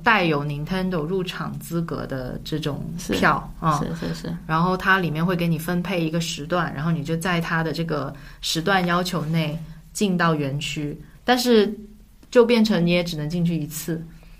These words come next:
Speaker 1: 就你进去了再出来就进不去了，就你要
Speaker 2: 其他的票可以出去又进，又再进去吗？
Speaker 1: 可，呃，没有，它是，因为它 Nintendo 那个是整个园区嘛。
Speaker 2: 哦，
Speaker 1: 对，
Speaker 2: 对，对，对。
Speaker 1: 它整个园区有几个 ride 嘛。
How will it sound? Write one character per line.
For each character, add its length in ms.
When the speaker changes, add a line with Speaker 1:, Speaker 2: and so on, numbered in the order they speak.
Speaker 1:
就 120
你 140
进 180
去 120
了 100
再 160
出 180
来 200
就 80
进 200
不 80
去 220
了， 100
就 80
你 120
要 120
Speaker 2:
其 100
他 220
的 160
票 240
可 160
以 240
出 240
去 160
又 140
进， 260
又 120
再 160
进 200
去 200
吗？ 180
Speaker 1:
可， 80
呃， 280
没 140
有， 140
它 160
是， 120
因 100
为 100
它 300
Nintendo 440
那 80
个 80
是 120
整 220
个 140
园 280
区 280
嘛。 260
Speaker 2:
哦， 500
Speaker 1:
对， 100
Speaker 2:
对， 140
对， 0
对。 100
Speaker 1:
它 60
整 100
个 60
园 160
区 160
有 80
几 240
个 140
ride 320
嘛。 180